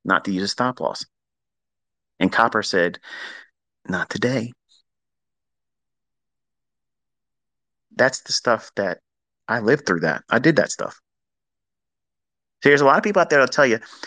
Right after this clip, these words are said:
"This is where I made this much money, this is where I made this much money, this is where I made that much money, and I did this, I did that, I did this." Nobody is comfortable telling you where they messed it up.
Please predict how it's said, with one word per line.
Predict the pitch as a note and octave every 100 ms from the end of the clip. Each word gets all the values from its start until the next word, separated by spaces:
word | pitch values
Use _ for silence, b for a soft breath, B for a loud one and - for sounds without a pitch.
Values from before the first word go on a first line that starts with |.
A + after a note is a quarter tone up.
| B B -
"This | E3+
is | E3+
where | D3+
I |
made | D3+ C#3+ C3
this | D3+ C#3
much | C3 -
money, | C#3 C3+
this | B2
is |
where | B2
I | A#2+
made | A#2
this | A#2 -
much | A#2 -
money, | A#2 G#2+
this | G#2
is |
where | G2+
I | G#2
made | G#2+
that | A2 F#2
much | G#2+ -
money, | A2+ A2
and |
I | G2+
did | F#2 -
this, | C3 -
I |
did | D#2+ D#2+
that, | A2 -
I |
did | E2+ F2
this." | G#2 - _ _ _ _ _ _ _ _ _ _ _ _ _ _ _ _ _ _ _
Nobody | G#2+ C3 E3+ E3+ D#3 D3+ C3
is | G#2
comfortable | - C#3 C3+ - G2+
telling | C3 C3 A2+
you | D#2+ E2+ b b _ _ _ _ -
where | G#2+ A2 B2+
they | A#2 A2+
messed | G2 - -
it | A2
up. | B2+ -